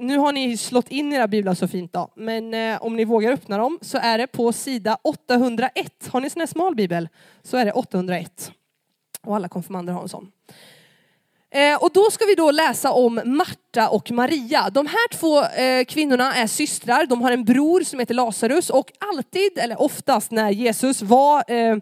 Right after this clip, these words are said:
runt Jerusalem så brukade han besöka dem. För att de bodde tre kilometer utanför Jerusalem i en stad som heter Betania. Eh, och vi ska nu, eh, läsa om när Jesus kommer hem till dem.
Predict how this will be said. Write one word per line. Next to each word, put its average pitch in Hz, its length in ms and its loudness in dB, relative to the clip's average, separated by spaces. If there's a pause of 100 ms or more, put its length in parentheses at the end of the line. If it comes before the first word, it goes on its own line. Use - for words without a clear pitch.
(420)
runt 370 380 4
Jerusalem 311 640 2
så - 120 -6
brukade 254 340 -4
han 240 300 -4
besöka 247 420 2
dem. 180 260 -2
För 233 100 0
att 226 100 -2
de 269 180 0
bodde 269 200 0
tre 339 280 -2
kilometer 311 680 -2
utanför 226 400 0
Jerusalem 247 560 0
i 226 60 -4
en 214 100 -4
stad 233 320 -2
som 240 100 -10
heter 220 160 -8
Betania. 247 600 0 (520)
Eh, 226 400 4
och 269 220 -2
vi 285 180 -2
ska 302 140 -6
nu, 269 340 2
eh, 233 560 0
läsa 254 320 0
om 226 140 0
när 226 80 2
Jesus 226 380 -4
kommer 254 240 -4
hem 294 220 0
till 233 100 -2
dem. 170 220 -4